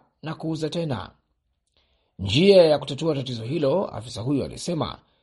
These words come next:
"ni kujaza bidhaa sokoni, kuleta msaada kupitia kila kituo kilicho wazi na ondoa bei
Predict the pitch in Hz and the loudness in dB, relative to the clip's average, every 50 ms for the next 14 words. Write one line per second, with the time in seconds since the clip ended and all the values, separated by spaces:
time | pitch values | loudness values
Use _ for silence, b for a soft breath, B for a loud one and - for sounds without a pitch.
0 | _ _ - 107 127 127 - 143 123 110 135 165 160 165 160 139 151 151 139 143 | _ _ -6 -4 -4 -2 0 0 2 4 4 4 4 4 0 0 0 0 0 0
1 | 131 123 147 147 147 147 139 - 165 143 - - 165 165 156 117 - - - - | -2 0 -2 -2 -2 -2 -4 -6 -8 -8 -6 -6 -4 -4 -4 -6 -6 -10 -14 -20
2 | _ _ _ _ _ _ _ _ _ _ _ - - 107 135 135 147 143 131 120 | _ _ _ _ _ _ _ _ _ _ _ -6 -2 0 2 4 4 4 2 2
3 | - - 143 147 156 165 165 156 156 131 - - 147 135 139 - 180 170 151 139 | -2 -4 -2 -2 0 0 -2 -2 -4 -6 -8 -4 -4 -4 -4 -4 -6 -4 -4 -4
4 | - - - - 160 160 147 139 - 127 110 - - - 71 58 117 147 160 135 | -4 -6 -10 -4 -2 0 0 0 0 -2 -6 -6 -8 -8 -6 -2 -2 0 0 0
5 | 123 113 101 - - - _ _ _ _ _ _ _ _ _ - - 76 90 107 | -2 -2 -4 -6 -10 -16 _ _ _ _ _ _ _ _ _ -16 -10 -8 -6 -4
6 | 117 127 143 147 147 123 95 117 180 196 180 147 127 123 117 123 - | 0 4 6 6 6 6 6 4 4 6 6 4 2 0 -4 -6 -10